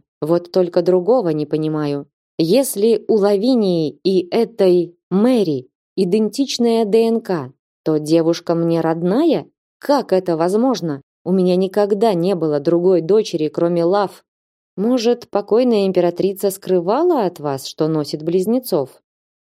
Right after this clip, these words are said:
Нет, я не раз присутствовал на её обследованиях во время беременности.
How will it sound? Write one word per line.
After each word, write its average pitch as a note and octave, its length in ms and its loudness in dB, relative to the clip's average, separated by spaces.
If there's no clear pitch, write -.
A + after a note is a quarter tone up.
Нет, E3+ 400 -2
я F#3+ 220 2
не G3 180 2
раз E3 260 -4
присутствовал E3 800 -2
на E3 80 -2
её E3 320 0
обследованиях E3+ 800 -2
во E3 120 0
время E3+ 280 0
беременности. D#3 760 -2